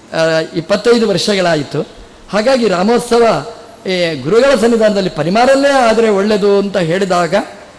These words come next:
ಅದಕ್ಕೆ ಸ್ವಲ್ಪನೂ ಹಿಂದಿರಿಯದೆ, ಆಚೆ ಈಚೆ ನೋಡದೆ, ಆ, ಅದನ್ನು, ಆ ಅವಕಾಶವನ್ನು ಬಿಟ್ಟುಕೊಟ್ಟದ್ದು ಆ ಕೊರಲಳ್ಳಿಯವರ ದೊಡ್ಡಸ್ತಿಕೆ ಅಂತ ನೆನಪಿಸ್ತಾ,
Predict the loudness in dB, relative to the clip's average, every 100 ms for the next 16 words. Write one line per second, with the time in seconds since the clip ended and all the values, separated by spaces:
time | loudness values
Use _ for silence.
0 | -10 -8 -6 -4 -2 -2 -4 -16 -6 0
1 | 2 2 -2 -4 -2 -2 -2 0 0 -2
2 | -8 -20 -8 -2 0 0 0 0 0 0
3 | -2 0 0 2 0 -2 -8 -20 -16 -6
4 | -2 -2 -4 -8 -2 0 -2 -4 -8 -6
5 | -4 -2 0 0 2 2 0 -4 -10 -8
6 | -6 -4 -2 0 -2 0 -2 -2 -6 -12
7 | -8 -6 -4 -2 0 0 0 -2 -2 -6
8 | -8 -4 -2 -2 -2 -4 -4 -2 -2 -4
9 | -4 -6 -8 -6 -6